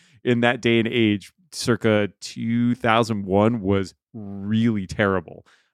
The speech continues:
Um, so I think I had to, like, wait for a while before I could actually, like, download pictures onto this thing 'cause I kept waiting for them to, uh, like, actually have a driver to run this memory card reader. But I really loved that computer. It lasted me,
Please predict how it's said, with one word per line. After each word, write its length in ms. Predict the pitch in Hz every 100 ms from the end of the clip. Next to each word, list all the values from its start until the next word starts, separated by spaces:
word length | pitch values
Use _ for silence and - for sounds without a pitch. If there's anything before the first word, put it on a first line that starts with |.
| -
Um, 380 | 104 95 90 87
so 220 | - 95
I 140 | 92
think 160 | 139 135
I 60 |
had 120 | 127 -
to, 60 |
like, 160 | 95 87 90 92 156 123
wait 260 | 110 117 -
for 160 | 113
a 60 | 98
while 240 | 101 98
before 220 | 92 101
I 40 | 95
could 100 | 87
actually, 280 | 92 104 90
like, 200 | 82 -
download 520 | 85 95 92 95 -
pictures 460 | - 113 - 87 95
onto 260 | 87 -
this 180 | 92 90
thing 160 | 95 92
'cause 120 | 98
I 60 |
kept 220 | 87 113 107
waiting 220 | 101 101
for 140 | 101
them 120 | 95 90
to, 180 | 101
uh, 160 | - 120
like, 200 | 107 95
actually 440 | 104 110 - 98 120
have 120 | 117
a 40 |
driver 500 | 113 101 98 110 98 98
to 80 |
run 220 | 92 104 95
this 180 | 90
memory 320 | 98 98 95 87
card 260 | 104 98
reader. 320 | - - - _ _ _ _ -
But 160 | 110 104
I 100 | 104
really 360 | 104 95 139 170
loved 180 | 151 131
that 160 | 127 -
computer. 400 | 110 123 110 104
It 80 |
lasted 420 | 104 104 104 - 95
me, 360 | 98 92 87